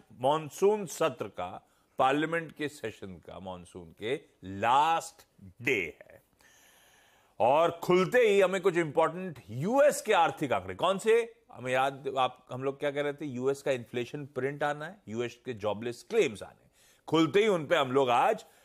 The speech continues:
रिएक्ट कर रहे होंगे। कुछ हद तक रिएक्शन तो यूएस दिखाएगा आपको। आपकी स्क्रीन्स पे कल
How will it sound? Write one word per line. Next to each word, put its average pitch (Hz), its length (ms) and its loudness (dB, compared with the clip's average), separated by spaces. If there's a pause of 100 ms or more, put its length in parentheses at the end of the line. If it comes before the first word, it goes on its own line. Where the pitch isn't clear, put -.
(160)
रिएक्ट 101 520 -2
कर 85 80 -16
रहे 76 140 -20
होंगे। - 280 -20 (300)
कुछ 113 160 -4
हद 139 80 2
तक - 80 -2
रिएक्शन 143 480 2
तो 151 60 -2
यूएस 143 240 2
दिखाएगा 143 400 2
आपको। 143 220 2
आपकी 143 240 0
स्क्रीन्स 151 320 -2
पे 165 120 0
कल 165 300 2